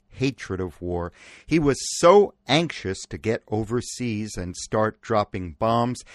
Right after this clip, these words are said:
that he traded places with another man who was scheduled to go overseas ahead of him. He felt that the war was a mission of high principle for the rights of nations to independence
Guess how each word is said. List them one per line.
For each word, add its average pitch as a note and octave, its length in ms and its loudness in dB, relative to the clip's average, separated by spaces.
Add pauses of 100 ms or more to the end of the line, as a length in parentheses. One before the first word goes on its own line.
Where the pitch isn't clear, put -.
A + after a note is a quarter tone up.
(240)
that A2+ 140 0
he A#2 160 -2
traded D3+ 680 4
places B2+ 640 0
with G2 180 -2
another A2+ 400 2
man G#2 500 -2
who F2 120 -8
was G2+ 240 -6
scheduled G2 560 -2
to G2 80 -12
go G2 320 -2
overseas G2+ 800 -4 (240)
ahead G#2+ 280 0
of F2+ 100 -4
him. E2 220 -8 (600)
He D#3+ 160 2
felt A3 520 6
that C3 200 0
the A#2 80 0
war C#3+ 400 6
was A#2 240 0
a G#2 60 -2
mission A2 480 -2
of F#2+ 100 -6
high B2 360 2
principle G2 680 -4
for G2 220 -8
the F2+ 80 -4
rights G#2+ 420 -2
of G2 120 -8
nations G2+ 640 -6
to - 140 -16
independence G#2+ 920 -4